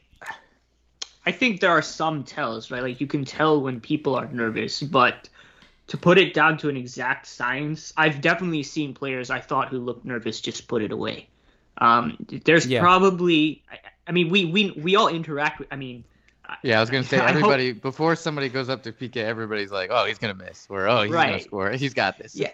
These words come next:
Speaker 3: <laughs>
Speaker 1: I mean, I hope,
Speaker 2: Yeah.
Speaker 1: I hope we all interact with human beings enough to be able to read signs on people's faces, but I don't know if it's nearly precise enough to be complete giveaways.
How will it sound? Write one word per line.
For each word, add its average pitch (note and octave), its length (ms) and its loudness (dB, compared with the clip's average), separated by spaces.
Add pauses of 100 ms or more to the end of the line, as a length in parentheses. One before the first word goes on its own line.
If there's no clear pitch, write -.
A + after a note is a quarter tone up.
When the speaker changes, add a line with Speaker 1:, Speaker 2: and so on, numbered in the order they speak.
(220)
Speaker 3:
<laughs> C3 240 -12
Speaker 1:
I G3 60 2
mean, A3 180 2
I G3 160 4
hope, F#3 400 2
Speaker 2:
Yeah. G#2+ 180 -2 (180)
Speaker 1:
I E3+ 160 -4
hope F3+ 360 0
we E3+ 120 2
all D3+ 140 4
interact D3+ 560 -2
with C#3 120 -10
human C#3+ 260 -4
beings C3+ 300 -6
enough B2+ 340 -4
to - 80 -8
be C3 140 0
able C3 180 0
to C3+ 120 -2
read C3 340 2
signs B2+ 380 2
on B2 100 -4
people's A#2+ 420 -2
faces, B2+ 420 0
but C3+ 140 4
I C3 120 8
don't E3 220 6
know D3+ 120 4
if C#3 120 -2
it's C#3 180 -4
nearly C#3 500 -2
precise B2 600 -4
enough A#2 320 -6
to A2+ 80 -10
be B2 160 -2
complete C3 720 2
giveaways. A#2 720 2